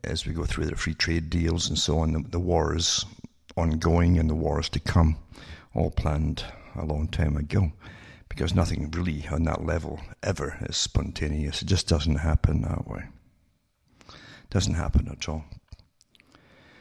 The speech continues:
And we've seen so many changes just this past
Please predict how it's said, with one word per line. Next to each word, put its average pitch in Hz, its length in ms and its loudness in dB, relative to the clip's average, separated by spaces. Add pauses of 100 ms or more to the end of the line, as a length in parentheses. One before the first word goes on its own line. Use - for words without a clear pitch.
(340)
And 87 480 4 (1300)
we've 95 160 2
seen 95 180 6
so 95 200 4
many 87 500 4
changes 87 560 2
just 80 160 -4
this - 160 -4
past - 560 -2